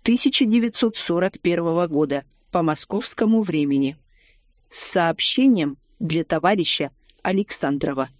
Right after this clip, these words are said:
Сашка еще несколько раз перечитал написанное. Затем ввел текст в программу для шифрования под кодом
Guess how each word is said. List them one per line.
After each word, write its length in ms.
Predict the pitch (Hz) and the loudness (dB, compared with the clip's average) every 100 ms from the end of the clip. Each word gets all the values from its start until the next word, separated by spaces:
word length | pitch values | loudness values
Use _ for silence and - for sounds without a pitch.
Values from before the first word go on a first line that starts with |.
| _ _ _ _ _ _ _ _ | _ _ _ _ _ _ _ _
Сашка 440 | - - 262 - | -6 -2 -2 0
еще 260 | 175 170 196 | 0 2 2
несколько 560 | 202 202 - 170 - | 2 0 -4 -4 0
раз 200 | 175 185 | 0 -2
перечитал 580 | - 165 160 - - 175 | -4 -4 -2 -2 -2 -2
написанное. 760 | 175 185 - - 139 143 135 127 _ _ _ _ | -2 -4 -6 -4 -4 -4 -4 -8 _ _ _ _
Затем 520 | - 156 185 - 247 208 | -6 -4 -2 2 2 2
ввел 400 | 180 156 160 196 | -2 -2 0 0
текст 480 | 190 - 240 - - - _ | 0 -2 -2 -4 -16 -20 _
в 160 | - | -10
программу 580 | - 170 165 202 214 202 - | -2 -2 0 0 2 2 0
для 240 | 165 170 | -2 -2
шифрования 800 | 233 226 233 226 196 147 135 151 - _ _ _ _ - | 0 0 2 2 2 0 -2 -4 -10 _ _ _ _ -2
под 220 | 170 - | -2 -2
кодом 440 | - 254 180 135 | -2 0 0 -4